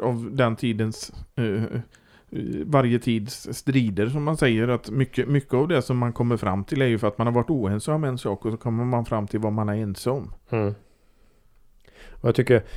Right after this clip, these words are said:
Speaker 2: <clears throat> Melanchthon här, han har ett intressant exempel där han, eh,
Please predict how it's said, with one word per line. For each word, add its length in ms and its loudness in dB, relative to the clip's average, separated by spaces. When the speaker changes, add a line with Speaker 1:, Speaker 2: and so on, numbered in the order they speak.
Speaker 2:
<clears throat> 220 -14
Melanchthon 560 8
här, 120 8
han 120 8
har 80 8
ett 80 4
intressant 380 2
exempel 520 2
där 80 2
han, 220 2
eh, 100 0